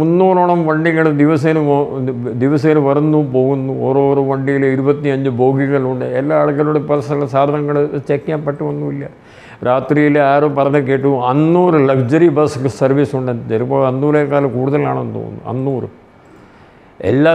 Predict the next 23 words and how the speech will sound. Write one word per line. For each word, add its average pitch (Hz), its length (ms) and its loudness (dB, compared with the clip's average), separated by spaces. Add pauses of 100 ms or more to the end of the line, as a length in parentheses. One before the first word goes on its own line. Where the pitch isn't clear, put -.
ലക്സറി 156 420 4
ബസ്സിലെ 156 420 2
സാധനങ്ങൾ 156 480 2 (140)
ബാക്കിലോ 151 420 2 (280)
കേട്ടിട്ട് 151 380 0 (120)
അവരെങ്ങനെ 160 520 2
പോവില്ലേ? 151 460 2 (1300)
നമ്മൾ 110 160 -4 (120)
വണ്ടി 147 260 2
എവിടെയെങ്കിലും 160 460 0
നിർത്തിയിട്ട് 151 460 0
ആ - 20 2 (160)
സാധനങ്ങൾ 160 440 0 (160)
നോക്കാമെന്ന് 160 460 -2 (1080)
പറ്റുന്നുമില്ല. 233 560 0 (180)
ആ, - 20 6 (540)
അതിന് 185 200 0 (100)
അടുത്ത 185 180 0 (120)
ദിവസം 196 300 2 (260)
അങ്ങനെ 185 260 0
ആരും 185 240 2
ചെയ്താലും 190 420 4
പരാതിയും 185 380 4